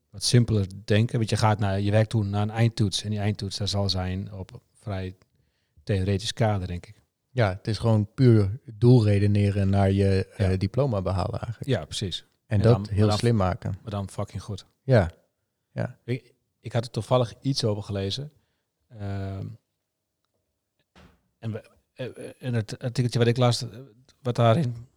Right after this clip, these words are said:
Speaker 1: geroemd werd, is de, de fijnmazigheid die ze, die ze,
Speaker 2: Ja.
Speaker 1: die ze aanbrengen in, in het leren. Dus, eh, volgens mij stond er iets met, eh,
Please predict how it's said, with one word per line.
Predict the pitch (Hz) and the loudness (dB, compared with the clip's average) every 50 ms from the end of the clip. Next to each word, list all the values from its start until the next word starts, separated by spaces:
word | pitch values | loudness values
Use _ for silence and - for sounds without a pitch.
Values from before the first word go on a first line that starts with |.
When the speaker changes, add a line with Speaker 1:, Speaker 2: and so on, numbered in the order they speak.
| _ - | _ -20
Speaker 1:
geroemd | - - - 120 123 131 139 127 | -6 0 2 4 4 4 4 4
werd, | 123 113 117 110 | 2 2 2 0
is | 127 117 107 | -2 -6 -4
de, | - 120 113 113 107 107 - 120 127 | 0 0 2 2 2 0 -4 -6 -8
de | 123 117 107 | -8 -8 -4
fijnmazigheid | - 123 120 117 110 110 113 175 127 110 98 - 107 101 101 98 | 0 0 2 2 2 0 0 -2 -4 -6 -8 -8 -8 -8 -8 -8
die | - 98 | -8 -8
ze, | - - 95 95 98 - | -8 -6 -6 -8 -10 -10
die | 120 101 | -10 -10
ze, | 98 101 98 98 110 - - - - - | -10 -8 -8 -10 -10 -12 -14 -16 -10 -6
Speaker 2:
Ja. | - 90 - - - | -4 -4 -4 -4 -8
Speaker 1:
die | 120 113 | -10 -8
ze | 113 123 | -8 -6
aanbrengen | 117 107 101 104 107 107 104 | -4 -4 -4 -2 -2 -4 -4
in, | 110 107 107 107 | -4 -6 -6 -6
in | 113 120 113 | -6 -6 -6
het | 104 98 - | -6 -6 -6
leren. | 104 101 98 95 92 - _ _ _ _ _ - - - - _ | -6 -6 -6 -6 -8 -12 _ _ _ _ _ -20 -20 -20 -20 _
Dus, | - 104 98 - - _ _ _ _ _ _ | -12 -12 -10 -10 -12 _ _ _ _ _ _
eh, | - 104 101 98 98 101 98 98 - - - _ _ _ _ _ _ _ _ _ _ _ _ _ 127 | -10 -8 -6 -6 -6 -6 -6 -8 -10 -12 -14 _ _ _ _ _ _ _ _ _ _ _ _ _ _
volgens | _ - 113 110 | _ -20 -16 -12
mij | 117 110 107 101 98 | -8 -6 -6 -6 -6
stond | 98 - - 117 104 - | -8 -8 -8 -10 -10 -10
er | 117 | -10
iets | 107 101 - - | -14 -14 -12 -10
met, | - 101 98 - - | -10 -8 -8 -6 -6
eh, | 101 98 98 101 101 | -6 -6 -6 -6 -8